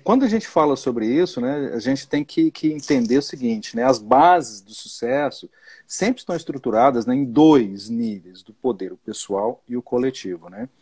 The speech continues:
Ah, certamente, né, quando uma pessoa se tornar uma pessoa mais rica do mundo, né, você não vai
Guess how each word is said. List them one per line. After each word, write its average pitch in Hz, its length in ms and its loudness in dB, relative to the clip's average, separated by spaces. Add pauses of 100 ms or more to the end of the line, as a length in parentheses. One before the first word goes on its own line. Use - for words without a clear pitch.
(800)
Ah, 123 920 2 (240)
certamente, 160 1000 -2
né, 143 240 -6 (260)
quando 175 280 0
uma 165 60 2
pessoa 135 440 0
se - 100 -12
tornar 123 280 2
uma 123 100 0
pessoa 117 420 -2
mais 127 400 0
rica 147 300 0
do 107 100 -4
mundo, 120 480 -2 (380)
né, 117 140 0
você 139 260 4
não 269 160 4
vai 123 480 4